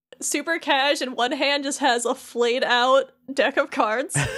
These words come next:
Speaker 1: And the back of the cards has, like, the nobody symbol on it. It's all, like, gray and looks kinda cool.
Speaker 2: Okay.
Speaker 1: And he's just, like, sitting there playing with them, and, like, uh, he's just like, "I hope he's having fun."
Speaker 2: <laughs>
Speaker 1: And then, like,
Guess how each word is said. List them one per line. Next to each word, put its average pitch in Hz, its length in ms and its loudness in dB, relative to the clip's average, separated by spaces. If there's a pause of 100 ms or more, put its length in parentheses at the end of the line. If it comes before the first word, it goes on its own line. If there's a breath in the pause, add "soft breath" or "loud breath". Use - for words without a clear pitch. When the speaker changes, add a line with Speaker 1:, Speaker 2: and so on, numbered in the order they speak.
(800 loud breath)
Speaker 1:
And 269 160 2
the 277 80 4
back 262 300 2
of 311 100 0
the 311 100 2
cards 294 380 2
has, 254 220 2
like, 240 160 -2
the 247 80 2
nobody 240 420 2
symbol 254 340 0
on 247 240 4
it. 247 140 2
It's 214 220 -2
all, 220 120 0
like, 214 160 -2
gray 208 320 -2
and 214 120 -4
looks 214 240 -6
kinda 247 240 0
cool. 262 300 2
Speaker 2:
Okay. 120 480 -2 (580 soft breath)
Speaker 1:
And 294 160 2
he's 330 180 0
just, 370 140 0
like, 359 140 2
sitting 277 220 0
there 285 140 4
playing 269 400 -2
with 285 160 2
them, 285 180 2
and, 285 80 0
like, 247 240 -2 (160)
uh, 240 320 2
he's 277 240 -2
just 269 160 -4
like, 269 400 0 (320)
"I 277 120 4
hope 370 260 2
he's 277 200 0
having 240 400 2
fun." - 460 -4 (140)
Speaker 2:
<laughs> 143 100 0 (1200 loud breath)
Speaker 1:
And 277 160 4
then, 285 120 2
like, 277 280 2